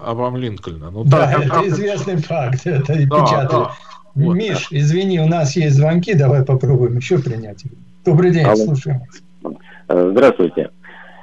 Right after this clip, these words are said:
Speaker 2: Здравствуйте.
Speaker 3: Скажите, пожалуйста, вот, э, для меня это была новость, что вот оказывается законодательно нигде не прописано наблюдатели противоположной па-, м, партии при, м,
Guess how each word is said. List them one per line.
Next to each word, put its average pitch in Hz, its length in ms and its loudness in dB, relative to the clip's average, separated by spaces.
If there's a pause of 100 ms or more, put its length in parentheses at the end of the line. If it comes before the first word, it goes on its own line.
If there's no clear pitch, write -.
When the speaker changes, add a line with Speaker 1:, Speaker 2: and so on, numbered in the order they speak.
Speaker 2:
Здравствуйте. 123 920 -2
Speaker 3:
Скажите, 156 360 0
пожалуйста, 113 560 0
вот, 90 220 -6
э, 90 160 -4 (140)
для 98 160 -2
меня 117 240 -6
это 110 160 -6
была 110 260 -2
новость, 117 360 -4 (120)
что 92 200 -2
вот 90 200 -2
оказывается 98 1080 0
законодательно 107 1040 0
нигде 101 340 0
не 120 120 2
прописано 107 840 -4 (460)
наблюдатели 110 880 2
противоположной 107 920 2 (100)
па-, 98 280 4 (200)
м, 92 200 -2
партии 113 600 0 (100)
при, 98 440 4
м, 85 720 -4